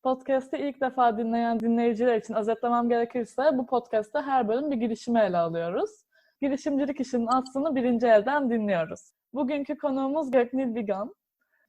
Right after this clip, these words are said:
Göknil Vigan kariyerinin ilk yıllarında kurumsal hayatta denetim, muhasebe, finans alanlarında çalıştı. Daha sonra Yeniden Biz adlı sosyal girişimin kurucu üyesi oldu ve şu anda yönetim kurulu üyesi.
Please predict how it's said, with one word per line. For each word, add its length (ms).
Göknil 440
Vigan 320
kariyerinin 600
ilk 140
yıllarında 480
kurumsal 420
hayatta 680
denetim, 520
muhasebe, 960
finans 340
alanlarında 640
çalıştı. 520
Daha 200
sonra 380
Yeniden 540
Biz 120
adlı 520
sosyal 440
girişimin 480
kurucu 280
üyesi 340
oldu 480
ve 100
şu 180
anda 260
yönetim 360
kurulu 280
üyesi. 340